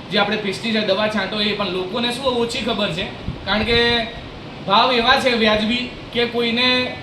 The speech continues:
જે કહેવાય ને, કમિશન લોકોને ઓછું મળે એટલે વેચવા લોકો તૈયાર થતા નથી પ્રાઇવેટવાળા, એટલે બધે તમને એ જોવા નહીં મળે ઇફકોની દવા. બીજી વસ્તુ, હાલ ટૂંક સમયમાં આપણે ઇફકોનો નેનો યુરિયા અને નેનો ડી એ પી વિશે તમે લોકો સાંભળતા જ હશો,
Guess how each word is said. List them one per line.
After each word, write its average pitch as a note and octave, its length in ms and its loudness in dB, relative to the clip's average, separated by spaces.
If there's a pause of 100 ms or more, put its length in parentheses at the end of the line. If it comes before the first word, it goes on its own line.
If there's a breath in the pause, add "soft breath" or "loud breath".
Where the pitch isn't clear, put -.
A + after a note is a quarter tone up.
(180)
જે G#3+ 80 0
કહેવાય A#3+ 300 2
ને, C#4 80 -4
કમિશન B3 480 0
લોકોને B3 300 0
ઓછું B3+ 300 -2
મળે B3 220 4
એટલે A#3 140 2
વેચવા A3 320 2
લોકો A3 220 0
તૈયાર G#3 320 0
થતા F3+ 440 0 (420)
નથી A3+ 260 4
પ્રાઇવેટવાળા, F3 680 2 (160)
એટલે A#3+ 260 0 (360)
બધે E3+ 240 2
તમને B3 260 2
એ B3 100 4
જોવા A3+ 240 4
નહીં A3 220 4
મળે D3 320 -4
ઇફકોની F3+ 300 -4
દવા. C3+ 280 -6 (840)
બીજી A3 200 0
વસ્તુ, C4 280 2
હાલ A#3 380 0
ટૂંક C4+ 260 -4
સમયમાં B3+ 460 -2
આપણે A#3+ 220 -2
ઇફકોનો A#3+ 540 -4
નેનો G#3 300 0
યુરિયા A#3 400 0
અને A3+ 240 2
નેનો A3 340 0
ડી G#3+ 200 -2
એ A3 60 -2
પી A3+ 80 -4
વિશે A3+ 220 -2
તમે G#3+ 180 0
લોકો G#3+ 260 0
સાંભળતા F#3 500 2
જ F3 80 -2
હશો, F3+ 300 -2